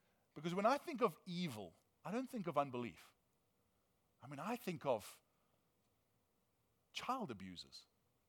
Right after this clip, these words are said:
I think of terrorists. They are evil. But unbelief?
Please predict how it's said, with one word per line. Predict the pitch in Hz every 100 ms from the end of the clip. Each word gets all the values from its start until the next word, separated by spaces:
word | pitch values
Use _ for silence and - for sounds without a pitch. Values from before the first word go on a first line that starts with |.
| -
I | 208
think | 208 175
of | 151 -
terrorists. | - 254 120 - - 127
They | 208
are | 254 -
evil. | 151 185 143 78 - _ _ _ _ _ _ _ _ _ _ _ _ _ -
But | 117
unbelief? | 135 240 175 127 190 320 -